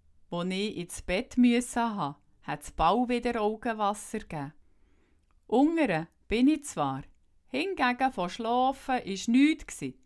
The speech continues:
bis der Bruder heimko isch. Ui,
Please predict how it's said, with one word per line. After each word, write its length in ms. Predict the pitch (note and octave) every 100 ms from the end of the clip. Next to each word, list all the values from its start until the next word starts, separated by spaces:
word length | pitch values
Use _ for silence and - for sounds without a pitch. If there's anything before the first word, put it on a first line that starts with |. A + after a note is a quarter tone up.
| _
bis 240 | - F3+ -
der 120 | G3+
Bruder 520 | G3 G3 G3 F#3+ G3
heimko 680 | F#3+ F#3 F3+ G3 - F#3 F#3
isch. 380 | - C#3+ - - _ _ _ _ _ _ _ _
Ui, 640 | - B3 C#4 C4+ A#3 F#3+